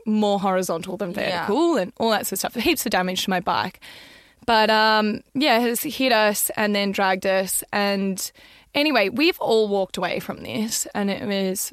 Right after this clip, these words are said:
Speaker 1: totally fine. <laughs> It's very embarrassing, actually, because, um, the girls were still in bed when I went to drop Maliki off. So I usually get up early, get all my kids dressed, ready for the day, but they were really tired. They had been mucking around that day.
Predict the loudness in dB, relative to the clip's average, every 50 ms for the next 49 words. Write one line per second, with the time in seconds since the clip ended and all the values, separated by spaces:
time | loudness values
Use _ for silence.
0 | -12 _ -6 -4 -2 0 0 0 -2 -2 -4 -4 -2 0 2 2 2 2 2 0
1 | 0 0 2 4 4 4 2 2 2 4 4 4 2 2 0 -2 -2 -2 -2 -2
2 | -2 0 -2 -2 -2 -2 0 -2 -2 -2 -6 -14 -20 -20 -20 -20 -20 -20 -8 _
3 | 0 2 4 2 2 0 0 -2 -4 0 2 2 4 4 2 2 2 0 0 0
4 | 0 0 0 0 0 0 0 0 0 0 0 0 0 0 0 -2 -2 -4 -6 -2
5 | 0 0 0 0 -2 -6 -4 -2 0 0 0 0 -2 -4 -4 -4 -4 -4 -4 -6
6 | -6 -4 -2 0 2 2 2 0 -2 _ _ _ _ -2 0 2 4 4 4 2
7 | 2 2 2 2 2 2 2 2 4 4 4 2 0 -2 -4 -2 0 0 0 0
8 | 0 0 0 -2 -2 -4 -4 -2 0 0 0 2 2 0 0 -2 -4 -4 -4 -2
9 | 0 0 0 0 -2 -2 -2 0 0 0 -2 -2 -4 -6 -2 0 0 0 0 -2
10 | -2 -4 -4 -2 -2 -2 -2 -2 -4 -4 -4 -2 0 0 0 0 0 0 -2 -4
11 | -4 -4 -4 -4 -4 -4 -2 -2 0 2 2 2 0 0 0 -2 0 0 0 0
12 | 0 0 0 0 -2 -2